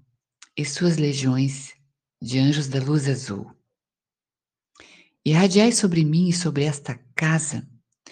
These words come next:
a vossa luz, perfeição, proteção, força e poder. Manifestai aqui e agora o plano divino.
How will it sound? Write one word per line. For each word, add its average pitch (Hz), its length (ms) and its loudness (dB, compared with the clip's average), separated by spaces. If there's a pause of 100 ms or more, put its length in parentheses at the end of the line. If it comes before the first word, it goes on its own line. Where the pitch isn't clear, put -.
(360)
a 156 80 -6
vossa 170 360 -2
luz, 143 720 -8 (100)
perfeição, 139 920 -4 (500)
proteção, 139 960 -4 (720)
força 202 500 2
e 175 40 4
poder. 120 680 -4 (960)
Manifestai 160 680 2
aqui 185 460 -6
e - 20 0
agora 135 580 -4 (280)
o 156 80 -2
plano 131 480 -2
divino. 123 580 -6